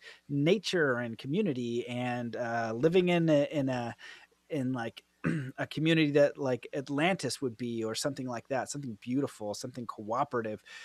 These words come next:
uh, something that we all take care of each other. So I'm gonna keep doing that for as long as I can.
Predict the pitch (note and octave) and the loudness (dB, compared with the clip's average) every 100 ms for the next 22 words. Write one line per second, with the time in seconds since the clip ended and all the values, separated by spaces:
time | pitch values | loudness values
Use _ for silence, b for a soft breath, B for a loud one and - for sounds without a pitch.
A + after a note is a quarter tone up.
0 | B B - A2 - - C#3 D3 C3 B2 | B B -12 -10 -6 -4 0 2 2 0
1 | A#2+ A#2+ A#2+ - B2+ - A#2+ A#2+ A2 A2+ | 0 2 0 0 -6 -4 -2 -4 -4 -4
2 | A2 - F3+ A3+ F3+ F3+ - D#3+ D3+ D3 | -2 2 2 2 0 0 2 4 4 4
3 | C3+ D3+ C3+ B2 C#3+ C#3 C3+ B2+ - D#3+ | 2 2 2 4 2 2 2 -2 -2 2
4 | D#3+ E3+ | 4 4